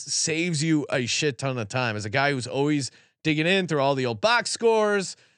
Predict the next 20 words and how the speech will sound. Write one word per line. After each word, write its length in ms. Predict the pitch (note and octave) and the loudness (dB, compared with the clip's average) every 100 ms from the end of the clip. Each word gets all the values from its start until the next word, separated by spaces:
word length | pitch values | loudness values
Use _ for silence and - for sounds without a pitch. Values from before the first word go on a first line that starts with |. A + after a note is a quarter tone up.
| _ | _
looking 300 | D#3+ D3+ C#3 | -4 -2 -2
through, 360 | C#3+ F#3+ F#3+ F#3 | 2 4 4 4
okay, 520 | E3 - E3+ C#3+ A#2+ | 2 0 2 2 0
against 440 | A#2 B2 D#3 D3 - | -4 -2 -2 -2 -4
the 60 | |
Vikings, 480 | D3 F3+ F3 C#3+ A#2+ | 0 2 0 -4 -4
how 140 | C#3 | -2
many 140 | C#3+ D3 | -2 -2
times 300 | D3+ D3+ C#3 | -2 -2 -4
have 100 | C#3+ | -4
they 120 | D#3 | -2
done 180 | E3 E3+ | 0 0
this? 280 | F#3+ C3+ A2+ | 0 -2 -2
Outdoor, 840 | C#3+ D3 A#2+ F#3+ G3 E3+ C#3 A#2+ | -2 -2 -2 0 2 2 2 -2
home 260 | A#2 D#3 D#3 | -2 0 0
road 280 | G3+ F#3+ D#3 | 2 2 0
splits. 480 | - D3+ C3 A2 - _ _ _ _ | -4 -2 -2 -4 -12 _ _ _ _
It's 220 | F#3 D#3+ | -2 0
great 320 | B2 F3+ A#3 B2 | 0 2 2 0
'cause 280 | D#3+ C3 | -4 -6